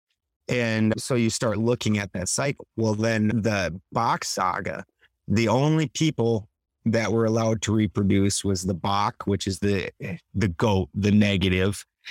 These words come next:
You know, we all recognize the goat as the negative, and the queen, who's the high positive feminine. Now, before the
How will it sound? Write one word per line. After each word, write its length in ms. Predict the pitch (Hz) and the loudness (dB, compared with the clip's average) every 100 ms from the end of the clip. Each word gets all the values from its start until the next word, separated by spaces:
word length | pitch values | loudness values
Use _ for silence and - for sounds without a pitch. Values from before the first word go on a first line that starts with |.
| - | -6
You 240 | 113 110 101 | -2 0 2
know, 240 | 101 110 | 2 4
we 180 | 101 104 | 4 2
all 160 | 98 | 2
recognize 520 | 101 101 104 101 104 - | 0 -2 -2 -2 -2 -4
the 100 | 90 | -2
goat 300 | 95 101 104 | -2 -2 -2
as 160 | 101 | -2
the 80 | 104 | 0
negative, 480 | 104 104 95 98 101 | 0 2 2 2 2
and 120 | 98 | 2
the 60 | 95 | 0
queen, 360 | - 143 - - | 0 0 0 -2
who's 280 | 107 95 | 0 0
the 100 | 101 | 0
high 240 | 95 104 98 | 0 0 0
positive 520 | 113 101 98 98 101 | -2 -2 -2 -4 -4
feminine. 360 | - 156 104 - _ _ _ _ _ _ _ _ - | -2 -2 -2 -4 _ _ _ _ _ _ _ _ -2
Now, 460 | 120 117 107 98 - _ _ - | 0 2 0 -2 -6 _ _ -4
before 920 | 110 101 - - 196 240 185 120 120 117 _ _ _ _ - | 0 0 -4 0 2 4 4 4 2 -4 _ _ _ _ -2
the 480 | 123 127 123 110 | 0 0 0 -2